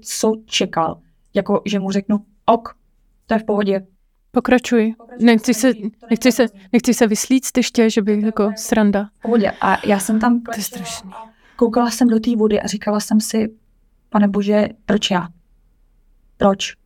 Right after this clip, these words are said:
Speaker 1: Proč mi to jako děláš? Já tě mám tak ráda, chci s tebou trávit ten čas, ale ty mi jako ubližuješ, já tady brečím. Ty si toho vůbec nevšímáš.“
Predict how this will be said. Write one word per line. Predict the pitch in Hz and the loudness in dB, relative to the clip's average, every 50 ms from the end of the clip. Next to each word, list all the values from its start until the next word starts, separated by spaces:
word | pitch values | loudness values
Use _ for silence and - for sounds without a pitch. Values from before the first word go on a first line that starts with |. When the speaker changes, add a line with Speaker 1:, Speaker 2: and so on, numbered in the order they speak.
| _ _ _ | _ _ _
Speaker 1:
Proč | - - 214 | -8 -6 -6
mi | - 214 | -4 0
to | - 208 | 0 2
jako | 202 202 214 | 2 2 0
děláš? | 220 208 180 180 175 175 - | -2 0 0 0 0 0 -2
Já | 196 | -4
tě | 190 - 208 | -2 0 2
mám | 208 214 214 | 2 2 2
tak | 220 214 - | 0 -2 -2
ráda, | 190 180 180 170 170 180 220 233 - _ _ _ _ _ _ _ _ _ _ | -2 0 0 0 0 -2 -2 -6 -10 _ _ _ _ _ _ _ _ _ _
chci | - - 208 | -4 -4 -4
s | - | -2
tebou | - 208 202 196 196 | -2 -2 -2 -2 0
trávit | 196 190 190 185 185 185 | 0 -2 0 0 -2 -2
ten | 190 196 190 185 | -2 -4 -4 -2
čas, | - 196 208 208 - - | -2 -2 -2 -2 -4 -4
ale | - 202 196 | -2 0 0
ty | - 220 | 0 0
mi | 208 | -2
jako | 196 190 - - | -2 -2 -4 -4
ubližuješ, | 208 196 196 196 180 180 185 185 - | -4 -2 -2 0 0 0 0 0 0
já | 190 185 | -2 0
tady | 190 208 196 | 0 0 0
brečím. | 190 185 202 202 196 - - 175 165 170 - - - _ _ _ _ _ _ _ _ | 2 2 0 0 0 0 0 0 0 -2 -2 -6 -14 _ _ _ _ _ _ _ _
Ty | - | -10
si | - - 208 | -4 -4 0
toho | 196 185 180 180 | 2 2 2 2
vůbec | 170 - 196 185 196 185 185 - | 0 -2 0 2 2 0 2 -2
nevšímáš.“ | 180 175 - - 196 180 165 165 - - - | -4 -4 -2 0 2 0 0 0 -4 -10 -12